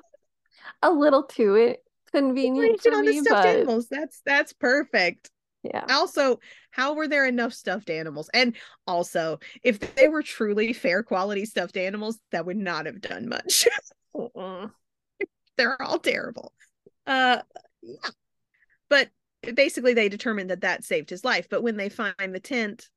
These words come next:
Speaker 2: he's not there.
Speaker 1: Mm-hmm.
Speaker 2: So, okay, first of all, he just happens to land on stuffed animals. Second of all, he's well enough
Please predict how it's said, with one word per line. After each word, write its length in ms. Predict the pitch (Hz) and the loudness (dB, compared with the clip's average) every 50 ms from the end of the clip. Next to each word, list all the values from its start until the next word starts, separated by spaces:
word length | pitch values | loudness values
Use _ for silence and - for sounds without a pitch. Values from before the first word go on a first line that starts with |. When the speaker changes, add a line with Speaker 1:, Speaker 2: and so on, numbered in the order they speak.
| _ | _
Speaker 2:
he's 240 | - 233 - 220 190 | -12 -8 -6 -4 -2
not 200 | 196 180 156 113 180 | 0 0 0 2 0
there. 300 | 190 160 - - - - _ _ _ _ _ _ _ - | 0 0 -2 -4 -12 -20 _ _ _ _ _ _ _ -10
Speaker 1:
Mm-hmm. 360 | 294 - 226 175 214 208 196 - _ _ _ _ _ _ - | -8 -6 -6 -6 -6 -6 -8 -10 _ _ _ _ _ _ 2
Speaker 2:
So, 360 | 208 190 185 180 180 170 - _ _ _ _ _ _ _ _ _ _ - | 2 4 4 4 2 2 -2 _ _ _ _ _ _ _ _ _ _ -14
okay, 300 | - - 151 120 131 - _ _ _ _ _ _ | -10 -8 -8 -8 -8 -12 _ _ _ _ _ _
first 260 | - 185 160 - - | -4 -4 -4 -2 -2
of 60 | 170 | -2
all, 240 | 165 147 139 131 - _ _ _ _ _ _ _ _ _ _ | -2 -2 -2 -4 -6 _ _ _ _ _ _ _ _ _ _
he 140 | 262 254 | 2 2
just 240 | 226 254 247 - - | 2 2 -2 -2 -2
happens 260 | 277 269 262 277 233 226 | 0 0 0 2 0 2
to 60 | 240 | 2
land 200 | 220 214 202 196 | 2 2 2 2
on 100 | 185 180 | 0 0
stuffed 240 | - - 180 160 180 | 0 -2 -4 -2 -2
animals. 420 | 165 151 147 - - - - - _ | -4 -6 -6 -10 -14 -16 -18 -20 _
Second 360 | - - - 247 226 240 226 | -10 -2 2 2 4 4 4
of 120 | 202 185 185 | 2 2 0
all, 280 | 160 151 143 - - _ | 0 -2 -2 -4 -8 _
he's 400 | - - - 262 247 240 202 233 | -20 -4 2 4 4 4 4 2
well 340 | 196 190 214 220 254 285 294 | 2 4 4 4 6 4 4
enough 380 | 302 285 285 294 269 269 269 | 4 2 4 2 2 2 0